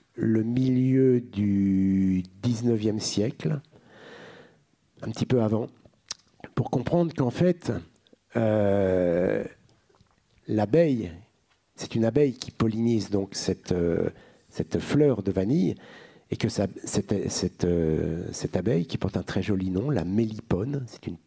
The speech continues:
petite abeille, eh bien, elle vit en Amérique centrale, mais elle ne vit pas ailleurs. Donc là où cette abeille est absente, eh bien, si on veut avoir,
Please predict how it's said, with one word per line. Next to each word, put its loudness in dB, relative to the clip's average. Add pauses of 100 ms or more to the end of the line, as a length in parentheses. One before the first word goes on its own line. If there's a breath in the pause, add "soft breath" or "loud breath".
(140)
petite -2
abeille, -2 (520 loud breath)
eh -2
bien, 0 (280)
elle 0
vit 4
en 2
Amérique 0
centrale, 0 (240)
mais 2
elle 2
ne 2
vit -4
pas 0
ailleurs. -2 (460 soft breath)
Donc -2
là 2 (380 loud breath)
où -2
cette -2
abeille 0
est -2
absente, -4 (480 loud breath)
eh 0
bien, 2 (220)
si 0
on 2
veut 4
avoir, 0